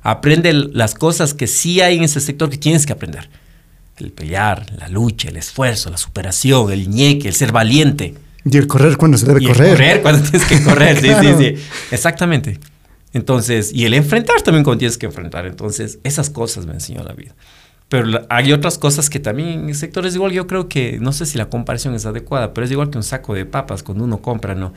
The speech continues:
Speaker 1: Hay papas buenas,
Speaker 2: Ya.
Speaker 1: pero en el saco también hay papas malas.
Speaker 2: Claro.
Speaker 1: Y la vida es así, es un saco de papas que hay
Speaker 2: Hay
Speaker 1: cosas
Speaker 2: gente,
Speaker 1: buenas
Speaker 2: claro.
Speaker 1: y hay cosas malas que uno tiene que saber qué tomar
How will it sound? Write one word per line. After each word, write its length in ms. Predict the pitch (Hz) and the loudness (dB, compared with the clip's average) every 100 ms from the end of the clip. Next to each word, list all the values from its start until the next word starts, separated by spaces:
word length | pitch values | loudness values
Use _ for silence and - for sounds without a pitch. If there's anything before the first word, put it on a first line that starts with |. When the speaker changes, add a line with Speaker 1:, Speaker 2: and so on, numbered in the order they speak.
| - - - | -18 -12 -6
Speaker 1:
Hay 100 | 131 | -2
papas 400 | 175 - 90 95 | -2 -2 -6 -2
buenas, 640 | 107 110 107 165 202 - - - | 2 2 4 2 0 -6 -16 -6
Speaker 2:
Ya. 240 | 123 139 147 | 0 2 2
Speaker 1:
pero 120 | 110 | 0
en 60 | 107 | 0
el 40 | |
saco 300 | 107 139 127 - | -2 -2 -4 -4
también 320 | 95 87 78 | -6 -4 -6
hay 60 | - | -8
papas 280 | - 76 87 | -12 -8 -4
malas. 420 | 208 170 85 - - | -2 -2 -4 -8 -12
Speaker 2:
Claro. 380 | - 135 123 113 113 - - | -2 0 0 -2 -6 -12 -8
Speaker 1:
Y 160 | 113 | -2
la 100 | 113 | -2
vida 220 | 113 180 | 0 0
es 100 | 156 | 0
así, 400 | 107 - - 123 110 | -2 -6 -6 -8 -8
es 80 | 101 | -10
un 120 | 104 | -12
saco 300 | - 117 - | -12 -14 -10
de 120 | 117 | -10
papas 400 | 120 123 175 113 | -10 -10 -10 -10
que 180 | - 101 | -12 -10
hay 100 | 98 101 - | -8 -10 -4
Speaker 2:
Hay 100 | 127 | -2
Speaker 1:
cosas 160 | 156 131 | 0 0
Speaker 2:
gente, 80 | 110 | 0
Speaker 1:
buenas 580 | 107 104 101 101 113 120 | 0 0 0 2 2 2
Speaker 2:
claro. 160 | 113 110 - _ | 0 -4 -8 _
Speaker 1:
y 60 | 92 | -10
hay 60 | 92 | -10
cosas 380 | - 87 95 | -10 -12 -10
malas 400 | 87 82 85 85 | -8 -8 -8 -8
que 100 | - | -8
uno 220 | 85 85 82 | -6 -6 -6
tiene 260 | 87 85 80 | -6 -6 -8
que 260 | 82 80 - _ 175 - _ | -12 -12 -14 _ -20 -20 _
saber 460 | - 220 202 208 - _ - | -8 -6 -4 -6 -10 _ -6
qué 140 | 123 | -6
tomar 520 | 120 123 104 110 113 | -4 -4 -2 -4 -6